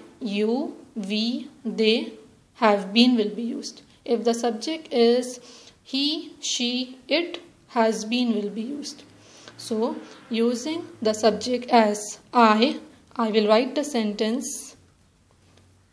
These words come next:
"Have been, I have been eating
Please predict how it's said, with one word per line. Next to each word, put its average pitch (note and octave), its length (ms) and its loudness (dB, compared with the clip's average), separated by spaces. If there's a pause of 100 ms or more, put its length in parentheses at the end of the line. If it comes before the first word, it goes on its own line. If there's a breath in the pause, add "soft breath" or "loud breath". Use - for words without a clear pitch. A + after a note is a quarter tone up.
(180)
"Have G3+ 460 2
been, A#3 560 -2 (1800)
I B3+ 460 0 (380)
have G3 340 -2
been B3+ 480 -2 (560)
eating A#3+ 800 -2